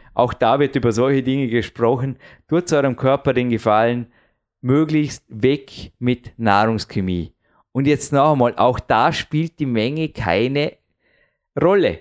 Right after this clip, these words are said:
Also der Ori Hofmeckler hat mir auch schon gesagt, Calories don't count anymore. Wenn ihr da eurem Körper durch Nahrungsgifte,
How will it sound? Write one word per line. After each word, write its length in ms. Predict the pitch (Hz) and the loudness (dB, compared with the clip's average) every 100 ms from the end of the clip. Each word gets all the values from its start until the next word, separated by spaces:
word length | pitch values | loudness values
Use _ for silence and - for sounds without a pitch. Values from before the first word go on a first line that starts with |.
| _ | _
Also 220 | 117 139 | -4 -2
der 120 | 139 | -2
Ori 220 | 127 170 151 | 0 0 0
Hofmeckler 600 | 170 - 180 180 165 151 | -2 -4 -6 -4 -4 -4
hat 120 | - | -4
mir 220 | 175 160 | 0 0
auch 140 | 185 | 0
schon 320 | - 175 151 - - | -2 -2 -2 -6 -6
gesagt, 640 | 123 107 107 185 - - _ _ _ _ _ _ _ _ | -2 2 2 0 -8 -20 _ _ _ _ _ _ _ _
Calories 840 | 139 127 156 175 185 196 - - _ _ - | -2 0 2 2 0 -2 -8 -14 _ _ 0
don't 400 | 113 160 202 - | 0 0 -6 -12
count 440 | - 185 233 262 - 120 | -4 0 0 -4 -8 -6
anymore. 580 | 113 107 92 80 85 - _ _ _ | -2 -2 -2 -2 -4 -8 _ _ _
Wenn 380 | 113 160 233 220 | -2 0 0 -4
ihr 380 | 220 175 147 | -2 0 0
da 560 | 127 135 113 76 78 - _ | 0 0 2 0 -4 -10 _
eurem 340 | 131 185 196 160 | 0 0 0 -2
Körper 600 | 156 165 - 98 82 - _ _ - | 0 -2 0 -2 -2 -10 _ _ -2
durch 280 | 196 196 | -2 -2
Nahrungsgifte, 1000 | 180 143 180 165 - - 117 - - 80 | 0 2 2 0 -4 -4 -4 -4 -6 -6